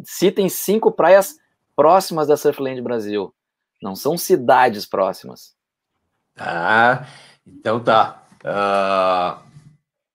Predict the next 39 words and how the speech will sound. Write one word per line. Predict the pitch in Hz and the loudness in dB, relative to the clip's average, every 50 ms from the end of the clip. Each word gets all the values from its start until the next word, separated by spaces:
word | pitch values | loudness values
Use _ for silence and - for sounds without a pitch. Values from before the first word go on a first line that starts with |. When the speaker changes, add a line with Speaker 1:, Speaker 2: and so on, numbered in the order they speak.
| _ _ _ | _ _ _
Speaker 2:
a | - 107 113 123 | -2 0 2 2
produção | - - 151 135 - 170 165 | 2 0 -2 -2 0 0 0
tá | 175 | 0
me | 165 131 | -2 -4
dizendo | 135 139 151 156 151 | -4 -2 0 0 0
aqui | 151 156 170 | 0 -2 -2
que | 151 156 | -2 0
eu, | 165 147 156 | -2 -2 -2
que | - - | -4 -6
eu | 147 | -6
falei | 147 147 135 131 139 147 160 160 | -2 0 2 2 2 2 0 -2
que, | 156 - 170 160 156 135 - - | -2 0 0 0 0 0 -2 0
ah, | 139 131 127 127 127 127 123 123 120 120 120 123 | 0 0 2 2 2 2 4 4 4 4 2 2
lembrando | 127 127 113 127 151 165 143 - | 0 -2 -2 -2 -2 -2 -2 -2
que | - | -2
a | 147 127 | -2 -2
praia | - - - 135 143 156 165 160 170 160 - - - | -2 -2 0 2 4 4 4 2 0 -2 -4 -6 -6
é | 143 143 147 | -4 -2 -2
Gar-, | 127 151 156 156 143 - 127 | 0 0 0 0 -2 -4 -6
não, | 143 131 110 | -4 -4 -4
a | 113 | -4
cidade | 113 - - - 101 101 135 160 196 233 208 | -6 -10 -14 -10 -2 2 4 6 6 6 4
Speaker 1:
É. | 240 | 2
Speaker 2:
é | |
Garopaba. | 233 240 254 247 233 - 165 143 123 92 87 - - | 0 0 -2 -2 0 2 2 2 2 0 -2 -10 -16
A | _ | _
cidade | - - - 95 90 110 120 139 151 185 190 214 | -20 -20 -18 -10 -4 0 2 4 4 2 2 0
é | |
Garopaba. | 208 220 214 208 - 175 139 - 104 | -2 -2 -2 -2 -2 -2 -2 -2 -4
E | 101 | -6
Garopaba | 123 120 113 110 - 135 143 165 | -6 -4 -4 -4 -4 -4 -4 -4
tem | 165 190 196 | -6 -6 -6
várias | 185 180 190 190 208 214 208 | -4 -2 0 0 0 -2 -4
praias. | - - 190 180 170 139 107 - - - - _ _ _ _ _ _ _ _ _ _ _ _ - | -2 0 2 2 2 2 0 -6 -10 -18 -20 _ _ _ _ _ _ _ _ _ _ _ _ -14
Speaker 1:
É | 95 90 | -12 -10
isso | 87 101 | -4 0
Speaker 2:
Ah. | 123 135 | 0 0
Speaker 1:
aí. | - - - _ _ _ _ _ - - - _ _ _ _ _ _ _ - _ - | 0 -2 -6 _ _ _ _ _ -20 -20 -20 _ _ _ _ _ _ _ -20 _ -4
Speaker 2:
Ah, | - 117 120 123 123 127 127 127 127 131 131 131 123 110 - - | -2 0 2 2 2 2 2 2 2 4 2 2 2 0 -4 -8